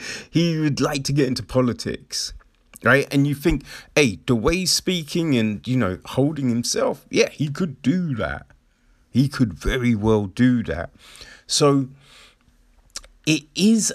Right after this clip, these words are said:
a thing when you think about it. It's like, I mean, yes, he could go on, right? There's, there's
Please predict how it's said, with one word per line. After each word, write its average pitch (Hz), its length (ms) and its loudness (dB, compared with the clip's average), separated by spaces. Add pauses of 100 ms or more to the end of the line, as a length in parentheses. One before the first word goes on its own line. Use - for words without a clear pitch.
a 147 180 0
thing 117 600 -2
when 117 140 2
you 131 100 2
think 113 280 -6
about 87 420 -2
it. 85 100 -10
It's 90 260 -6
like, 92 280 -6 (2000)
I 120 60 0
mean, 123 300 0
yes, - 380 -2
he - 360 -6
could - 380 0
go 143 280 4
on, 120 360 -2 (240)
right? 110 280 0
There's, 110 280 -2
there's 110 260 -2